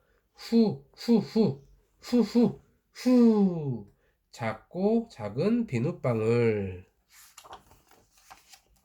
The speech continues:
이쪽에서도 후, 저쪽에서도 후. 비눗방울이 동글동글, 비눗방울이 둥실둥실. 우리도, 우리도 해볼래.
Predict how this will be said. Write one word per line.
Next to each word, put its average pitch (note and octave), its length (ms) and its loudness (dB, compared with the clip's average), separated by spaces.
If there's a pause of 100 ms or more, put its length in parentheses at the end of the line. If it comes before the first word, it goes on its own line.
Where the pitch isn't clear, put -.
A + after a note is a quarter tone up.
(800)
이쪽에서도 C#3 920 0
후, D3+ 1000 -2
저쪽에서도 B2+ 880 -4
후. C#3+ 800 -2 (400)
비눗방울이 E3 840 -2
동글동글, F3+ 1120 -2 (200)
비눗방울이 A#2+ 680 -4 (140)
둥실둥실. G3 1120 -2 (2250)
우리도, G3+ 840 2
우리도 E3+ 800 -4
해볼래. D#3+ 1040 -4